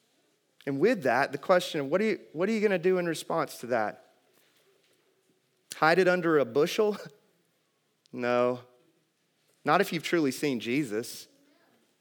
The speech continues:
As Jesus says in Matthew's gospel account, "Let your light shine before others so that they may see your good works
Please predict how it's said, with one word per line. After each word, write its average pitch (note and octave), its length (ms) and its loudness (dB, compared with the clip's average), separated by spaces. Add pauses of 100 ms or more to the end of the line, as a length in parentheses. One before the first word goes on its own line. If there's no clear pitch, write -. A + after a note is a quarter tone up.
(1900)
As B2+ 160 -4
Jesus E3+ 280 -2
says E3 260 2
in C#3 100 0
Matthew's C#3+ 400 2
gospel D3 420 2
account, B2 360 -2
"Let E3 180 0
your D#3+ 120 0
light C#3 300 2
shine D#3+ 280 -2
before D3 300 -2
others A#2+ 360 0
so - 100 -12
that A2+ 140 -14
they D3 100 2
may C3+ 140 -2
see D#3+ 220 -8
your D#3+ 140 0
good D3 200 -2
works C3 460 -2